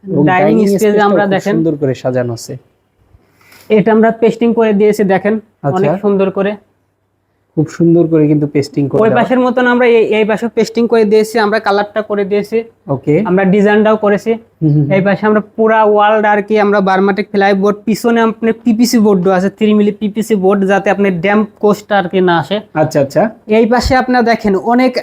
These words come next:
Speaker 2: একটা কাজ করেছি গর্জিয়াস ভাবে। এই কাজটা আমরা মার্বেল এই, এইখানেও দিয়েছি, আমরা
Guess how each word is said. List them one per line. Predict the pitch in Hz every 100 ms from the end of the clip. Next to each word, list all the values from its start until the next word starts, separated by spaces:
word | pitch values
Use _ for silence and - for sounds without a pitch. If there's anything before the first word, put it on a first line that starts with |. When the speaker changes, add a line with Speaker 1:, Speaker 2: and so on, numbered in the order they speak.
| - _
Speaker 2:
একটা | 220 208 226
কাজ | 208 202 196
করেছি | 208 202 226
গর্জিয়াস | 196 196 180 214
ভাবে। | 202 180 214 220 _ _ -
এই | 185
কাজটা | 202 180 214
আমরা | 202 214
মার্বেল | 202 202 202 214
এই, | 202 208 - 226
এইখানেও | 226 247 247
দিয়েছি, | 214 247 240 254
আমরা | 226 220